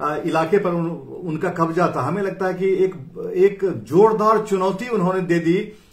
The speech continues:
जाकर के, कि इस तरह अंग्रेजों के बीच से वो अपने खुद को निकालते हुए ट्रेजरी बिल्डिंग के जा,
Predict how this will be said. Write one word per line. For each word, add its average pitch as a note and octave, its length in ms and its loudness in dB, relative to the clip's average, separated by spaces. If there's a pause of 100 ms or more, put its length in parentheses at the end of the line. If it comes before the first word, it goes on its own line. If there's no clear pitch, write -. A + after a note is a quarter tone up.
(160)
जाकर E3 360 2
के, F#3+ 260 0
कि - 340 -14
इस - 180 -6
तरह G3+ 160 2
अंग्रेजों G3 360 2
के G3 60 6
बीच F3 340 -4
से G#3 520 2
वो F#3+ 400 4
अपने F#3+ 300 -4
खुद G3 240 -2
को G#3 100 4
निकालते F#3 520 2
हुए F#3+ 380 4
ट्रेजरी F3+ 540 -2
बिल्डिंग F3+ 400 0
के F#3 80 0
जा, F3 280 -2